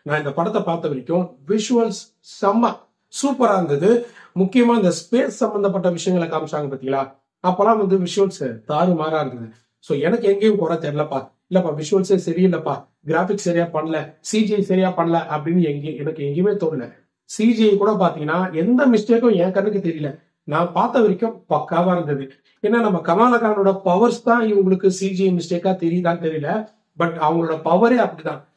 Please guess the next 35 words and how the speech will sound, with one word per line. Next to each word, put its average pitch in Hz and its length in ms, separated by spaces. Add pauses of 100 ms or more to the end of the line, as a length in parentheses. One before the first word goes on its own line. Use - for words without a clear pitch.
(160)
அது 175 220
சி 220 180
ஜி 214 140
ஐ 180 80
மிஸ்டேக் 170 260
கிடையாது, 160 500
அவங்களோட 147 400
பவர்ஸே 170 460
அப்படிதான். - 380
இந்த 202 80
மூவியோட 247 420
முக்கியமான 233 380
கருவே 202 420
பாத்தீங்கன்னா 170 560
நம்ம 151 280
இமான் 165 520
வெல்லானி, 139 360
அதாவது 147 440
மிஸ் 180 380
மார்வல். 131 360 (300)
மிஸ் 175 260
மார்வலை 208 300
பேஸ் 170 260
பண்ணி, 185 200
அவங்க 196 320
பவர்ஸை 202 400
பேஸ் 185 300
பண்ணி 147 160
தான் 202 240 (340)
இந்த 175 180
மூவியோட 190 540
மொத்த 160 280
கதையும் 180 360
போயிட்டு 156 260
இருக்கு. 175 460